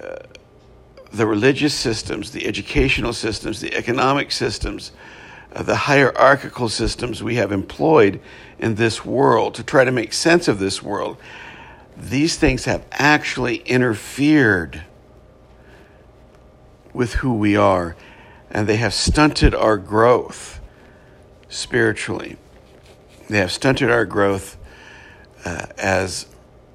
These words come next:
f-, spiritual beings. So few people become the Buddha mind. So few people become the Christ mind. So few people understand,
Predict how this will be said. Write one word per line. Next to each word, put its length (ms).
f-, 280
spiritual 540
beings. 520
So 460
few 260
people 400
become 560
the 140
Buddha 340
mind. 580
So 520
few 340
people 320
become 480
the 100
Christ 560
mind. 500
So 440
few 240
people 440
understand, 840